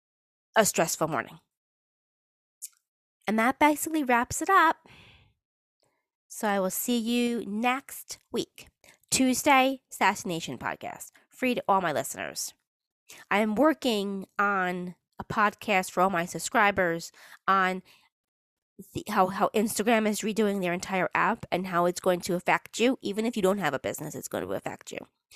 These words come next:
So I will do that for all the paid subscribers of Assassination. Subscribe now. I'm telling you, you don't wanna miss it, because if you miss that social media edition of that podcast, you're missing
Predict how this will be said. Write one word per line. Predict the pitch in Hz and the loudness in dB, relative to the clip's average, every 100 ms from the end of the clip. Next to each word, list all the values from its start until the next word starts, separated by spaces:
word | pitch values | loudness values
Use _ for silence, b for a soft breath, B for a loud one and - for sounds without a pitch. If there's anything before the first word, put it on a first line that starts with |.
| B B B | B B B
So | - | -8
I | 190 180 | -4 -4
will | 185 180 180 175 _ _ _ _ _ _ _ _ _ _ - | -2 -2 -2 -6 _ _ _ _ _ _ _ _ _ _ -12
do | - 254 | -2 2
that | 202 208 | 2 0
for | - | 0
all | 185 | 0
the | 180 | 0
paid | 185 196 185 | -2 -4 -4
subscribers | 202 - 185 185 196 | -4 0 2 2 -2
of | 190 | -4
Assassination. | - 170 185 180 160 - 214 302 - - | -2 -2 -2 -4 -6 -4 -4 -4 -8 -12
Subscribe | - 190 - 175 - | -8 -4 2 2 2
now. | 359 320 285 - _ _ | 2 2 0 -6 _ _
I'm | - 208 | -8 -4
telling | 262 262 233 | -4 -4 -4
you, | 185 | -4
you | 208 | -4
don't | 190 226 214 | 4 4 4
wanna | 262 226 | 0 -2
miss | 202 196 | -4 -4
it, | 123 - _ b b | -6 -8 _ b b
because | 180 190 165 156 - _ _ _ _ _ - | -10 -6 -6 -6 -12 _ _ _ _ _ -10
if | 202 | -8
you | 208 294 | 0 2
miss | 254 247 - | 4 4 6
that | 226 240 | 4 4
social | 202 220 220 | 4 4 2
media | 208 208 214 208 208 _ _ _ _ _ _ _ _ _ _ | -2 -2 0 -2 -4 _ _ _ _ _ _ _ _ _ _
edition | 190 180 208 233 | -4 -2 2 2
of | 196 | 4
that | 175 | 2
podcast, | 208 202 220 285 285 285 - - b b b | 2 -2 2 2 2 0 -8 -18 b b b
you're | 202 208 | -2 0
missing | 220 240 190 185 | 0 -2 -4 -6